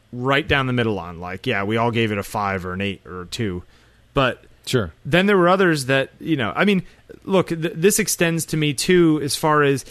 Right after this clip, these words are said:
Speaker 1: if you take a picture of some really amazing graffiti on a wall, and all it is
Speaker 2: Yeah.
Speaker 1: is a picture of graffiti on a wall,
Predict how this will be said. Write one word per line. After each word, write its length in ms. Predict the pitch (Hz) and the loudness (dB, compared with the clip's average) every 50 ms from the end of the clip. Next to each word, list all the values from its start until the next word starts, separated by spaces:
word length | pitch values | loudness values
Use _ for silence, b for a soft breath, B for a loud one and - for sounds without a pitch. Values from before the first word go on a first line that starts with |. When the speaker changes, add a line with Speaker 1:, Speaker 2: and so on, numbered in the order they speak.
| B B | B B
Speaker 1:
if 160 | B 131 127 | B 0 2
you 140 | 175 220 220 | 2 2 2
take 240 | - 196 202 175 - | 2 0 -2 0 0
a 40 | |
picture 360 | 143 - 185 170 - - 160 143 | 0 0 -2 0 0 0 0 0
of 100 | 120 - | 0 0
some 300 | - 147 131 131 135 139 | -2 -2 -2 0 0 2
really 320 | 156 170 160 156 160 151 | 4 4 4 4 4 2
amazing 460 | 143 135 135 135 139 123 151 143 127 | 2 0 0 0 0 0 -2 -4 -4
graffiti 420 | 110 117 - - 143 143 135 147 143 | -4 -6 -6 -4 -4 -2 0 0 0
on 100 | 131 117 | 0 -2
a 80 | 110 | -2
wall, 400 | 104 107 107 110 123 143 165 165 b b b b b b b | -2 -4 -4 -4 -4 -6 -8 -10 b b b b b b b
and 140 | 123 120 | -2 0
all 160 | 127 131 151 156 | 2 2 4 4
it 80 | 139 | 6
is 160 | 143 156 170 | 6 4 4
Speaker 2:
Yeah. 60 | 156 143 | 2 0
Speaker 1:
is 40 | |
a 80 | 131 123 | -2 0
picture 300 | - - 147 - - 156 | 0 0 -2 0 0 -2
of 120 | 139 117 | -2 -2
graffiti 380 | 107 120 110 - 143 143 139 143 | -4 -6 -6 -4 -2 -2 0 0
on 100 | 135 127 | 0 0
a 60 | 120 | -2
wall, 380 | 110 113 120 127 151 180 196 | 0 0 0 0 0 -2 -4